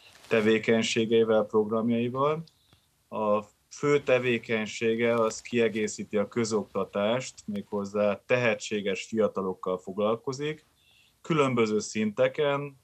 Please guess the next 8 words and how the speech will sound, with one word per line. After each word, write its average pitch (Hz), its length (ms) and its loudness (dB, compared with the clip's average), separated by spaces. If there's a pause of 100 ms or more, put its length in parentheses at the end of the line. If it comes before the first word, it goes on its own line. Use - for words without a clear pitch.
Huszonöt 139 460 -2
évvel 117 340 2
ezelőtt 120 520 0
egy 110 340 2 (840)
egyetemi 117 800 0 (400)
oktatást 110 760 0
kiegészítő, 107 1080 2 (680)
ö, 104 280 -2